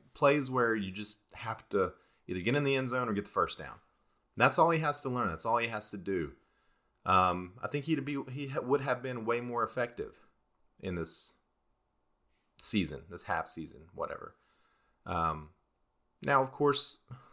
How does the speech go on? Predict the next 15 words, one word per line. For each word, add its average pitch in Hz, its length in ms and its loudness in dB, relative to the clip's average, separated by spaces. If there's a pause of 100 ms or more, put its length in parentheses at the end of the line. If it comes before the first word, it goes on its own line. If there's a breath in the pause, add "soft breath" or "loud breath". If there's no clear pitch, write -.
(100)
because 120 280 -2
of 117 60 -2
the 107 120 -2
injuries 117 440 -2
and 113 80 -2
everything, 110 420 -4
that, 110 260 -6
that 101 120 -2
was 95 120 -8
never 85 200 -6
gonna 78 160 -8
happen. 71 360 -10
I 85 120 -2
understand 76 480 -8
that. 71 220 -10